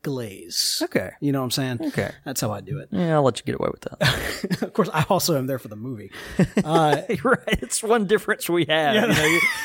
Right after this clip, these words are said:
Speaker 2: you're, right. You're, you're, you're there for the, the whole movie thing, and I'm
Speaker 1: Right.
Speaker 2: there, you know, right. It, it kinda, I'm the one that's being dragged along, right? <laughs>
Speaker 1: And, uh, and then finally, this is kind of similar to a question we've got before, but it's a good question. Day in the mountain or day at the beach?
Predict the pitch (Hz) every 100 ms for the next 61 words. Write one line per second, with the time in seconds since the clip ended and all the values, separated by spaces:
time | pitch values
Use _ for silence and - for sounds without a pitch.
0 | 784 202 180 175 202 - 247 - 226 220
1 | 254 233 240 226 220 208 196 170 156 151
2 | 160 165 151 175 170 135 135 135 135 139
3 | 175 143 131 127 131 123 123 120 113 123
4 | 123 - 123 - - - 127 110 143 135
5 | 127 127 110 120 120 107 120 113 110 104
6 | 110 107 101 117 110 - - - 196 190
7 | 185 185 175 180 185 190 - 208 208 202
8 | 185 196 180 - 208 170 190 175 160 147
9 | 180 156 - 147 123 131 - - 151 226
10 | 320 185 165 - 139 127 - 135 127 185
11 | 247 240 202 196 208 202 185 165 151 131
12 | 151 156 139 - 110 98 98 - - -